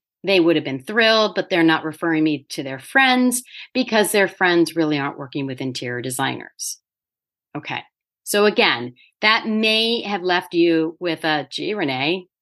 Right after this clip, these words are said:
sounds a little harsh." Yes, I also felt that way, which is why I took projects that I shouldn't have, and why I want you to really scrutinize the projects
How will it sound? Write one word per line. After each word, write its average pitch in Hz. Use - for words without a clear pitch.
sounds 165
a 147
little 147
harsh." 175
Yes, -
I 190
also 180
felt 131
that 135
way, -
which 196
is 170
why 165
I 156
took 156
projects 143
that 156
I 139
shouldn't 127
have, -
and 170
why 170
I 175
want 165
you 170
to 165
really 208
scrutinize 160
the 165
projects 147